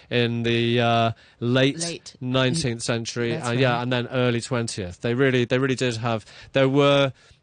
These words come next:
Speaker 1: there were groups of women who painted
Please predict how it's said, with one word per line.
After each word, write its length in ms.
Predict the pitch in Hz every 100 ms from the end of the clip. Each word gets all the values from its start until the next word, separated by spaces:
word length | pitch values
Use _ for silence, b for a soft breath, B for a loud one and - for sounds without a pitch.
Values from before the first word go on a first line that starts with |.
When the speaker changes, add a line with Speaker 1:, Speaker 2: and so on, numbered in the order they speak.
| _ -
Speaker 1:
there 100 | 139
were 120 | 143
groups 540 | 127 147 175 - - - 156
of 260 | 151 127
women 500 | 120 113 104 107 123 -
who 340 | 123 123 123 120 _
painted 560 | 135 127 123 131 123